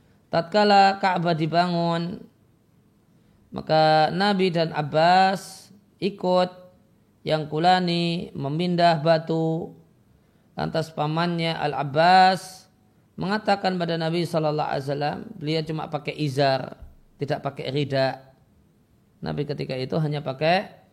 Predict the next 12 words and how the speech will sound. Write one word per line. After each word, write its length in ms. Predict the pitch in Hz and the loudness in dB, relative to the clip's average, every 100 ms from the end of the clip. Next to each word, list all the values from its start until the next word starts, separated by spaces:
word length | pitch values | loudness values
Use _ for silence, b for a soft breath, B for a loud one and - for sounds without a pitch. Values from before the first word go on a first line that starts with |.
| b b b b b b - | b b b b b b -4
eh, 440 | 127 131 127 127 - | 0 0 2 0 0
izar 360 | 175 139 156 147 | 0 2 2 2
saja. 500 | 160 156 156 143 139 | -2 -2 0 2 0
Izar 320 | 139 120 131 135 | -2 -6 -6 -6
itu 440 | 131 165 175 196 - _ _ _ | -4 -2 -4 -6 -14 _ _ _
seperti 420 | - - 151 170 | -16 -10 -8 -6
sarung, 680 | 156 175 170 156 156 160 202 - _ _ _ _ _ _ _ _ _ _ _ - | -2 0 2 2 -2 -4 -12 -20 _ _ _ _ _ _ _ _ _ _ _ -12
tapi 280 | 131 151 175 | -8 -6 -4
dari 220 | 156 156 156 | -2 -4 -2
kain, 800 | 175 175 170 165 165 165 - - - _ _ - | 0 2 2 0 -2 -6 -10 -16 -20 _ _ -8
kain 240 | 135 139 139 | -6 -4 -2
panjang. 760 | 170 165 151 151 151 151 - | 0 2 4 6 4 0 -8